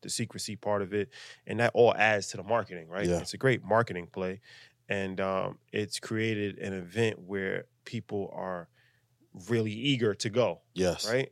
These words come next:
Speaker 1: And that's, so when you're doing your events, try to have some level of scarcity.
Speaker 2: Yes.
Speaker 1: Try to have some level of, uh, exclusivity,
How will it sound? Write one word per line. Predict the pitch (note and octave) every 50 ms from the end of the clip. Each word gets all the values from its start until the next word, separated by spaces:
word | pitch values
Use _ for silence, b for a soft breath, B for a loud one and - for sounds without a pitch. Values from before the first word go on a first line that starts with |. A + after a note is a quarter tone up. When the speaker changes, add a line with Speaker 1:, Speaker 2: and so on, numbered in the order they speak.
| _ -
Speaker 1:
And | - G#2 G2 G2+
that's, | B2 C3 B2 - - -
so | - - C3+
when | A#2 A2+ A2+ A2+
you're | B2 D3
doing | C3 B2+ B2 G#2 F#2+
your | G#2 E3+ F3+ D3+
events, | A2 - G#2 G#2 G#2+ A2 - - - b b b b b b b b b b _
try | - - - C3+ A#2+
to | A2+ G#2+
have | G2 G#2 G#2+ G#2 F#2+
some | - A#2+ G#2 A2
level | G#2+ G#2 G2 F#2+ G2
of | F#2+ -
scarcity. | - - B2 A2+ G#2+ F#2 - - F#2 F2+ F2 E2
Speaker 2:
Yes. | E2+ E2 A2+ D#3
Speaker 1:
Try | - - G#2+
to | G#2+ G#2+
have | G2 G2 G#2+ G#2+ G2+ F#2 -
some | - A2 G#2 G#2 G#2
level | G#2+ G#2+ G2 G2 G2+ G#2 G2+ G2
of, | G2+ G2+ G2 G2 G2 F#2+ - _ B B B B B B B B B _ -
uh, | G#2 G#2 G2+ G2+ G2+ G2 - _ - -
exclusivity, | A#2+ A#2+ - - B2+ A#2+ G#2 - - C3 B2 A2 G#2+ G2 G2 F#2 E2 -